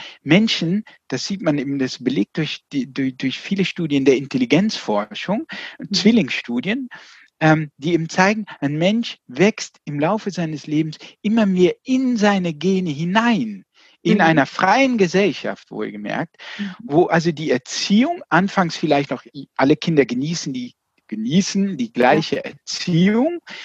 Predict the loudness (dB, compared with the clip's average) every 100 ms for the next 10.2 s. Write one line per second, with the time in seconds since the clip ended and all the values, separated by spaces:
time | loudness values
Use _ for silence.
0 | -4 -2 -2 -4 -6 0 2 4 2 2
1 | 0 2 0 0 -2 -2 -2 -2 -4 -6
2 | -10 -8 0 2 2 -2 -2 -2 -2 -2
3 | -2 -4 0 0 0 -12 -4 0 2 2
4 | 0 0 0 2 2 4 2 0 -10 _
5 | 0 0 -2 2 2 2 -4 -6 -2 -2
6 | 0 0 -2 -6 -6 -2 0 2 0 -4
7 | -4 -4 -12 -20 _ _ -2 -2 -2 -8
8 | -14 _ _ -10 0 2 4 4 4 4
9 | 4 -2 _ _ -8 -4 0 2 4 2
10 | 2